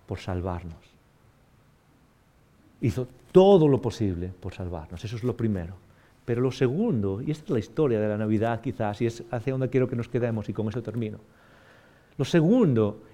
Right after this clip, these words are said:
y esa es la frase que viene después, es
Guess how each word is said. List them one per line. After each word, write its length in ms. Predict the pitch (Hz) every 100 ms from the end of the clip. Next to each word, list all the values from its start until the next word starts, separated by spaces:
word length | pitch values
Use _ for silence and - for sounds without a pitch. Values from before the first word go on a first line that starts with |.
| -
y 80 |
esa 160 | 147 160
es 100 | 135
la 300 | 123 113 -
frase 500 | - - 147 156 147
que 120 | 127
viene 180 | 117 120
después, 500 | 110 - 107 101 - - - - - - -
es 460 | 117 117 - -